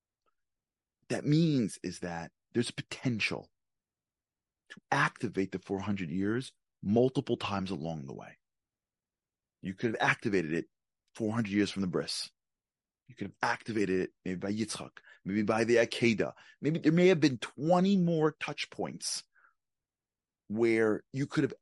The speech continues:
activated the four hundred year sentence and God could have said,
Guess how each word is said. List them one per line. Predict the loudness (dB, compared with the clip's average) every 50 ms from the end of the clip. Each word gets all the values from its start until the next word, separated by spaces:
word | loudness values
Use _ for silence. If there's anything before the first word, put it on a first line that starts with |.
| _ 2
activated | 2 2 2 0 -2 -4 2 4 4 4 4 4
the | 2 0
four | 0 2 0 2
hundred | 2 2 0 -2 -2
year | -4 -4
sentence | -4 -2 -2 -2 -2 -4 -4 -4
and | -4 0 2
God | 2 4 4 4 2 0 2
could | 2 2
have | 2 2
said, | 2 2 2 2 0